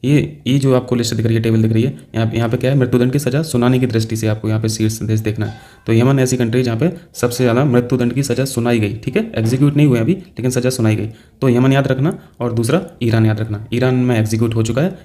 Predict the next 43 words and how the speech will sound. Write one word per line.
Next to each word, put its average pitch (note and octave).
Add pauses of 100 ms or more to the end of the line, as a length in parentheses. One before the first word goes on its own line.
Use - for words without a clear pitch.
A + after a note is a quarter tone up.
यमन, A#2
यमन A2+
में A#2+
अभी D3
एग्जीक्यूट A#2
नहीं A2+
हुआ G#2
है। A2 (640)
चलिए A2
इंडिया A#2+
में B2
देखें, B2+
इंडिया B2
में A#2+
क्या B2
पोजीशन A#2+
है। B2+ (560)
इंडिया A#2+
में B2+
ये A#2
डेटा A#2+
आपको A#2+
एग्जैक्ट A2+
फिगर A2+
याद A2+
रखना, A2+
सतहत्तर A2
अगर G#2+
पूछ A2
लेगा G#2
तो। G2+ (440)
अ, A2
ट्वेंटी A#2
ट्वेंटी B2
में A#2+
भारत A2
में D#3
सतहत्तर A2
लोगों A2+
को B2
मौत A#2
की A#2+
सज़ा A#2+